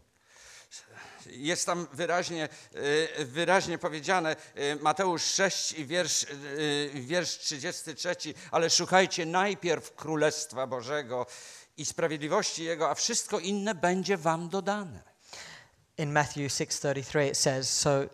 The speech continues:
Speaker 2: seek first to live in harmony with God's kingdom of giving and all its righteousness, and all your needs will be met.”
Speaker 1: Zatem powinniśmy się starać za wszelką cenę, aby poznać wolę Bożą względem naszego życia.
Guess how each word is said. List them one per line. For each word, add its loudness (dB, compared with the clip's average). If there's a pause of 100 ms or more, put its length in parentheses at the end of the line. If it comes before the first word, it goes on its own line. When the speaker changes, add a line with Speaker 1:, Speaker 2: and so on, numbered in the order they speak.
(320)
Speaker 2:
seek 0
first 0
to -2
live -2
in -2
harmony 0
with -10
God's -2
kingdom -8
of -10
giving -6 (420)
and -2
all 6
its -2
righteousness, 0
and -2
all 2
your 0
needs -2
will -4
be -4
met.” -6 (560)
Speaker 1:
Zatem -4
powinniśmy 0
się -2
starać 2
za -2
wszelką -2
cenę, -2
aby -4
poznać -2
wolę 6
Bożą 2
względem -2
naszego -4
życia. -10